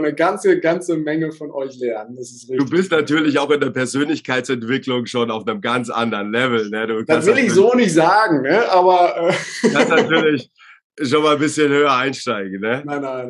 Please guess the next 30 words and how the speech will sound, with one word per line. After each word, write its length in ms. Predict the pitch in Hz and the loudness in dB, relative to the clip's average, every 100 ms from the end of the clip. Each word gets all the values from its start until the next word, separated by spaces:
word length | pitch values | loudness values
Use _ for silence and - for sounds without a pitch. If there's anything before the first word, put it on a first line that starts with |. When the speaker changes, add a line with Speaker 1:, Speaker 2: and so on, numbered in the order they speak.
| 113 | -12
Speaker 1:
nein, 120 | 107 | -14
nein. 200 | 98 98 - - - - | -16 -20 -20 -20 -20 0
Aber 240 | 175 233 | 2 4
ich 100 | 190 | 4
würd 160 | 208 208 | 2 4
gerne, 380 | 190 202 220 160 | 2 2 0 0
mein 180 | 156 165 | 0 0
Gott, 140 | 156 | -2
die 80 | 139 | -6
Zeit, 260 | 135 208 180 | -4 -4 -4
die 60 | |
vergeht 420 | 160 135 160 160 | -8 -2 0 0
echt 240 | 170 190 - | -2 -4 -8
zügig. 360 | 220 175 175 165 | -8 -6 -6 -6
Ich 80 | |
hab 180 | 185 220 | -8 -4
noch 220 | 170 160 | -2 -2
zwei 240 | - 190 196 | -4 0 2
Sachen 380 | 214 - 247 - | 2 0 -2 0
vorbereitet, 540 | 226 185 131 123 117 | 2 2 0 -2 -4
lieber 140 | 120 117 | -6 -6
Speaker 2:
Ja. 60 | |
Speaker 1:
Stefan, 500 | 107 123 131 143 196 - - - | -6 -6 -4 -6 -6 -12 -20 -12
Speaker 2:
Ja, 140 | 107 | -8
Speaker 1:
wo 80 | 147 | -6
ich 80 | 151 | -6
Speaker 2:
bitte. 80 | 160 | -8
Speaker 1:
dich 80 | - | -4
gerne 300 | 156 180 175 | 0 2 4
mit, 240 | 156 175 | 2 2